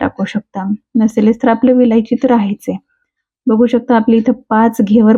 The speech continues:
बनून तयार झालेले आहेत, सहा सुद्धा झाले असते कदाचित,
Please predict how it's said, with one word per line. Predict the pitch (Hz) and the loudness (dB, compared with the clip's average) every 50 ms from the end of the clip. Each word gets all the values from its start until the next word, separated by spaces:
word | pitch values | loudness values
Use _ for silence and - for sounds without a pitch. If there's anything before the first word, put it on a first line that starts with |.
| 214 | 2
बनून | 247 220 214 220 226 240 233 | 2 4 4 6 4 4 2
तयार | 220 202 196 196 | 0 0 0 2
झालेले | 226 240 226 208 202 202 202 196 | 2 2 2 2 2 2 2 2
आहेत, | 208 196 202 226 240 - - | 0 0 0 0 -2 -2 -6
सहा | - - 240 196 269 247 | -4 -2 0 2 2 0
सुद्धा | - - 240 208 220 247 | 0 0 0 2 2 2
झाले | 247 269 240 220 202 | 2 2 2 2 -2
असते | 196 196 - _ - 226 262 269 _ _ _ _ _ _ _ _ - | -4 -6 -10 _ -4 -2 -2 -2 _ _ _ _ _ _ _ _ -4
कदाचित, | 220 208 196 202 202 - 233 | -2 0 0 -2 0 0 -2